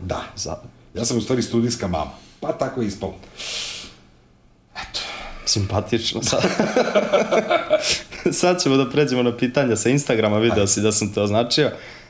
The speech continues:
Speaker 2: A, prvo pitanje kaže, a, koliko daleko može otići grupa Hurricane na Eurosongu?
Speaker 1: Em,
Speaker 2: Da li,
Speaker 1: hmm.
Speaker 2: da li možeš da
Speaker 1: Uf, nezgodno predviđanje.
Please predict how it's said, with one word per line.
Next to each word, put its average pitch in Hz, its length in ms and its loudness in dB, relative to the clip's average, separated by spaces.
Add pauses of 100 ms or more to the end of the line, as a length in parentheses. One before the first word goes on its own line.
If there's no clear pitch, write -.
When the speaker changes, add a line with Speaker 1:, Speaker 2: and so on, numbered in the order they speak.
(140)
Speaker 2:
A, 117 600 6
prvo 139 220 4
pitanje 120 360 2
kaže, 117 300 2 (600)
a, 101 440 4 (540)
koliko 135 460 2
daleko 127 380 2
može 113 320 2
otići 104 540 -2 (240)
grupa 107 380 0
Hurricane 90 680 -4 (1300)
na 90 140 -4
Eurosongu? 87 580 -2 (320)
Speaker 1:
Em, 117 640 2
Speaker 2:
Da 113 180 2
li, 147 100 2
Speaker 1:
hmm. 98 100 2
Speaker 2:
da 135 100 4
li 123 80 4
možeš 117 420 2
da 92 340 -4 (840)
Speaker 1:
Uf, - 340 2
nezgodno 123 420 2
predviđanje. 87 600 -2